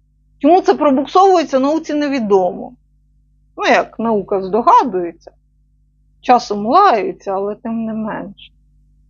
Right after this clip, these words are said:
Далі вже всі кричать про оборонні лінії.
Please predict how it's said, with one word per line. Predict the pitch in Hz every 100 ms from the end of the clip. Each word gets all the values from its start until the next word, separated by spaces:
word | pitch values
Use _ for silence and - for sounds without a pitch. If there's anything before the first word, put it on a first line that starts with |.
| _ _ _ _ _ _ _ _ _ _ _ _ _ _ _ _ _ _ _ _ - _ _ -
Далі | 208 190 277 254 233
вже | 220 214 233
всі | 254 - 277
кричать | 269 285 269 - 247 233
про | - 208
оборонні | 208 208 226 262 269 254
лінії. | 240 220 226 214 185 175 151